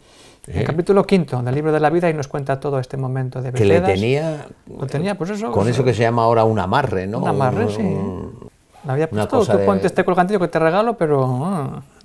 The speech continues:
Speaker 1: ahí va más detrás, y no te lo digo lo que va.
Speaker 2: En Becedas, ¿eh?
Speaker 1: En Becedas.
Speaker 2: Fíjate.
Speaker 1: Un pueblo muy bonito, precioso.
Speaker 2: Sí, sí, pero
Speaker 1: Pero
Speaker 2: menudo, menudos elementos había en
Speaker 1: Había.
Speaker 2: Becedas. Bueno, y entonces, ¿cómo acaba lo de la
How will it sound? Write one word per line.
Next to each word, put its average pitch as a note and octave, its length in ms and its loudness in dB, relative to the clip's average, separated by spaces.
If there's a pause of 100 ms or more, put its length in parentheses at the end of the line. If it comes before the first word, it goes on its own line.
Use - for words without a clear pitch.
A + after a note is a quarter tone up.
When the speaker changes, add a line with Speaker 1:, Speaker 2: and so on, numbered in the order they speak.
Speaker 1:
ahí E3 180 -2
va E3 120 0
más C#3+ 240 -2
detrás, B2 420 -6
y - 40 -10
no D3+ 80 -10
te D3 100 -6
lo C#3 80 -2
digo C3+ 180 -2
lo B2+ 100 -6
que C3+ 100 -12
va. B2+ 140 -10
Speaker 2:
En G2 280 2
Becedas, F2 680 0
¿eh? G#2 220 -4
Speaker 1:
En C3+ 140 -2
Becedas. B2+ 380 -4
Speaker 2:
Fíjate. B2 160 -4
Speaker 1:
Un - 60 -2
pueblo F3+ 200 4
muy G#3 80 6
bonito, D#3+ 360 0
precioso. C3+ 460 -8
Speaker 2:
Sí, A2 140 -4
sí, A2+ 80 0 (120)
pero - 40 -6
Speaker 1:
Pero D#2+ 240 -6
Speaker 2:
menudo, F#2 920 -2 (380)
menudos A2 340 0
elementos F#2+ 440 -2
había E2+ 220 -2
en E2+ 80 -4
Speaker 1:
Había. C3+ 120 0
Speaker 2:
Becedas. A#2+ 340 -2 (240)
Bueno, G#2 300 -4 (560)
y A#2 80 -2
entonces, D3+ 280 4
¿cómo D3 220 2
acaba B2+ 340 2
lo A2+ 160 0
de G2+ 120 0
la F2+ 420 -2